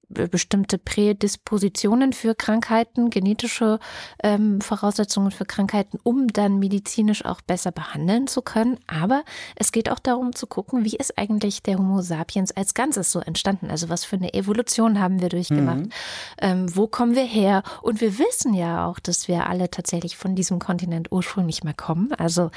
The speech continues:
Speaker 1: wir tun gerne so, als seien wir jetzt irgendwie so ganz anders. Und, ähm, gerade eben auch diese Wissenschaftler damals haben so getan, als gäbe es, es wahnsinnig große, äh,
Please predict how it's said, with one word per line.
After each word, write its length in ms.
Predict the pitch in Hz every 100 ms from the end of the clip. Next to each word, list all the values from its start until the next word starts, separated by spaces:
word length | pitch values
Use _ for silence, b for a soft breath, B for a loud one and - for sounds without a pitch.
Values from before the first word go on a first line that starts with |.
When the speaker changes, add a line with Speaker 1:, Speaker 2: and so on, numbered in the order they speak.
| B B
Speaker 1:
wir 140 | - 175
tun 260 | - 247
gerne 340 | 208 180 185 170
so, 160 | 170
als 200 | 185 175
seien 200 | 175 170
wir 80 | 170
jetzt 180 | 165 -
irgendwie 280 | 170 170 170
so 340 | 170 160 156 -
ganz 280 | - 208
anders. 420 | - 180 185 175 -
Und, 220 | 160 -
ähm, 240 | 165 165 160 B B B -
gerade 340 | 165 196 190
eben 180 | 180 -
auch 80 | 175
diese 260 | 196 180
Wissenschaftler 580 | 185 - 185 170 - 170
damals 440 | 165 165 180 165
haben 160 | 180 170
so 120 | 170
getan, 440 | 165 - - 170 165
als 280 | 165 - - B B
gäbe 240 | - 180 180
es, 260 | 175 - -
es 260 | - - - 165
wahnsinnig 540 | 165 175 208 196 202 -
große, 540 | 185 214 - 208 185 B B B B
äh, 240 | 185 180